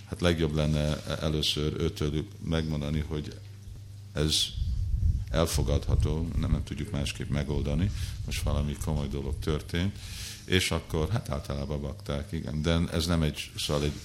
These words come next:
olyan jog, mert végre van az a, hogy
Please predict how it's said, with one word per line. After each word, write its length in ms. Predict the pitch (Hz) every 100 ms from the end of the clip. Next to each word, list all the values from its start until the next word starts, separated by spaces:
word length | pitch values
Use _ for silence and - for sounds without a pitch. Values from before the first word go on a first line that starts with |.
| - - - - - - -
olyan 240 | 87 82
jog, 160 | 82 90
mert 280 | 90 87 - - - -
végre 560 | - 95 95 95 92 87 - - -
van 480 | 98 117 98 87 87 -
az 340 | 92 95 87 90
a, 280 | 85 80 - - -
hogy 200 | - -